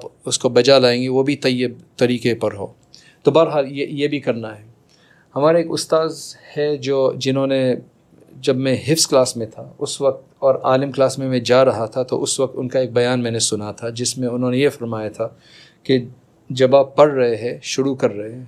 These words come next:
آپ تو دورے تک پہنچ ہی گئے، لیکن پھر بھی آپ یہ کر سکتے ہیں۔ انہوں نے کہا کہ مجھے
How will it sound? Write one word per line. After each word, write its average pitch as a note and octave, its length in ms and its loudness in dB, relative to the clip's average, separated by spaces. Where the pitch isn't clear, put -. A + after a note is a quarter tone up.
آپ - 260 0
تو B2 280 2
دورے A#2+ 300 4
تک - 280 -4
پہنچ B2 320 0
ہی C3 100 0
گئے، C3 160 -2
لیکن B2 300 -2
پھر B2+ 180 -8
بھی C3 140 0
آپ A#2+ 200 2
یہ A#2 520 -2
کر C3+ 140 6
سکتے G#2+ 380 -2
ہیں۔ A#2 120 -10
انہوں C#3 180 0
نے D3 80 0
کہا D3+ 200 2
کہ D3 140 2
مجھے C3+ 320 2